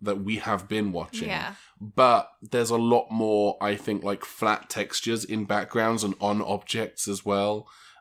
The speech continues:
Speaker 2: There's still at parts where you can tell that the animators are definitely phoning it in.
Speaker 1: Yeah.
Speaker 2: 'Cause it's
Speaker 1: Um,
Speaker 2: Christmas.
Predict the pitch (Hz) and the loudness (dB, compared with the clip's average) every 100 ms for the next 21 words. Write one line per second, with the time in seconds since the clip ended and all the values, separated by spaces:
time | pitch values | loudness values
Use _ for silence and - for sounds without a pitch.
0 | - 269 302 - 370 311 226 - - 269 | 0 0 2 2 2 4 2 2 -2 0
1 | 254 247 - 233 226 - 220 208 - 226 | 2 0 -6 -6 -6 -8 -8 -8 -6 -2
2 | 214 208 202 - 190 180 190 185 180 185 | 0 -2 -6 -8 -4 -4 -4 -6 -8 -8
3 | 190 226 165 - 175 175 - - 175 160 | -8 -6 -6 -8 -14 -14 -12 -8 -8 -8
4 | 170 - - - - 226 120 98 - - | -12 -12 -10 -12 -14 -8 -4 -4 -4 -20
5 | _ _ - 104 98 - - - 359 - | _ _ -6 -2 -2 -2 -4 0 0 -2
6 | - | -12